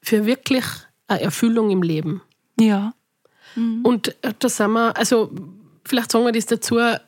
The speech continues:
Speaker 1: es wird sich dort und da ein bisschen was wiederholen von den letzten Podcasts, weil es ja eigentlich die Quintessenz ist.
Speaker 2: Es,
Speaker 1: Also
Speaker 2: es geht ja im Prinzip immer ums Gleiche.
Speaker 1: Ja.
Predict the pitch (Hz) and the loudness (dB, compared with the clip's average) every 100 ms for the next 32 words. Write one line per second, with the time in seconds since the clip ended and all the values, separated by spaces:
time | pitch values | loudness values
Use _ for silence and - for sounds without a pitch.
0 | _ _ _ _ 185 127 - 440 - 233 | _ _ _ _ -20 -20 -16 -10 -2 0
1 | 240 - 240 226 233 - 247 220 220 247 | 0 -2 -2 0 -2 -2 -2 0 0 0
2 | 247 233 214 220 214 208 190 233 254 - | 0 0 0 0 0 2 2 0 0 0
3 | 208 202 220 - 208 185 185 - 208 220 | 0 0 -2 -4 -2 -2 -4 -4 -2 -2
4 | - 202 202 220 160 190 220 220 - - | -2 -2 -2 -2 -2 0 0 -2 -6 -12
5 | - 214 - 240 233 226 196 185 - 196 | -10 -4 0 0 0 0 0 0 -2 -4
6 | 196 - - - - - - _ - 320 | -4 -8 -18 -20 -20 -20 -20 _ 0 2
7 | 226 269 214 - - 285 294 269 247 247 | 2 4 4 4 2 4 4 6 4 4
8 | 240 233 254 247 - 233 233 220 190 202 | 2 4 2 0 0 2 4 2 2 0
9 | - - 185 185 - 208 185 - - _ | -2 0 2 0 0 0 0 -2 -16 _
10 | 220 214 | 2 2